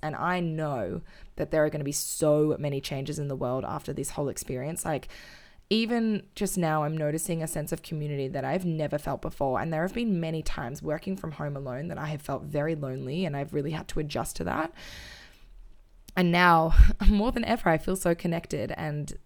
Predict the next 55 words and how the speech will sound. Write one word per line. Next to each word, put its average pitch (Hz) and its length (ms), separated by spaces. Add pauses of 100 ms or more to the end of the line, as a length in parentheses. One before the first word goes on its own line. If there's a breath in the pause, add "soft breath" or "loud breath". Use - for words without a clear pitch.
(220)
that's - 220
been 175 100
incredible. 165 400
And 139 140
I 143 80
know 151 200
that's 151 200
gonna 175 100
be 165 100
something 156 360
that 147 100
I'm 143 140
gonna 151 240
be 143 120
able 143 220
to - 180
implement 165 460
into 180 140
my 170 100
life 170 300
in 180 80
the 175 40
future 175 380
as - 140
well. 120 320 (680 loud breath)
If 226 180
you 233 80
need 220 420
any 196 160
help, 180 380 (320)
if 175 240
you 180 180
have 175 160
decided 170 540
that 156 120
you 165 100
don't 151 180
wanna 175 120
wait 147 300
anymore 165 380
and 175 80
you 147 80
wanna 151 240
feel 160 280
finally 156 440
free 156 280
in 180 80
your 170 120
body, 151 340
resilient 156 540
in 156 80
your 147 100
mind, 139 260
and 147 140
positive, 151 580